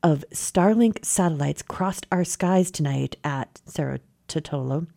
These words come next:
our D E C cam, dark energy camera. Exposure was heavily affected by nineteen of them,"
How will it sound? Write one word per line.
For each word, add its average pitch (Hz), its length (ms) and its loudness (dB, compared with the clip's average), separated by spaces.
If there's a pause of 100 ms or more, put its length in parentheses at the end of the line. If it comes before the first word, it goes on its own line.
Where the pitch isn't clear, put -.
(560)
our 170 300 2 (180)
D 202 240 2
E 208 160 2
C 233 340 0
cam, 147 500 -4 (160)
dark 143 220 0
energy 143 320 0
camera. 139 440 -4 (600)
Exposure 208 680 6
was 151 340 0
heavily 262 460 6
affected 180 440 2
by 143 160 0
nineteen 185 800 4
of 135 120 0
them," - 320 -10